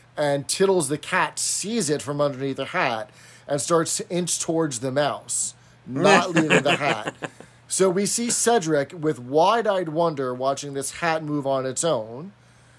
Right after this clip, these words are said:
Speaker 1: which then proceeds to eat the clockwork
Speaker 2: Mm.
Speaker 1: mouse, belch, and spit out the works,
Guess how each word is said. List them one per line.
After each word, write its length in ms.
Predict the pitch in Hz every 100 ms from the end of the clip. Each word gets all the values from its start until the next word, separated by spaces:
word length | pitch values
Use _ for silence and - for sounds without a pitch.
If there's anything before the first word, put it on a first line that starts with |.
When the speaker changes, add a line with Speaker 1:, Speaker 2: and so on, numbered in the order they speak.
| _ _
Speaker 1:
which 280 | 139 160 -
then 260 | 135 160 151
proceeds 520 | 156 - 151 147 -
to 140 | - 160
eat 180 | 240 240
the 80 | 208
clockwork 520 | - 170 160 160 147
Speaker 2:
Mm. 60 | 151
Speaker 1:
mouse, 480 | 135 127 123 131 -
belch, 560 | 160 117 160 143 151 -
and 200 | 170 147
spit 320 | - - 165
out 300 | 143 139 147
the 60 | 131
works, 680 | 120 147 127 - - -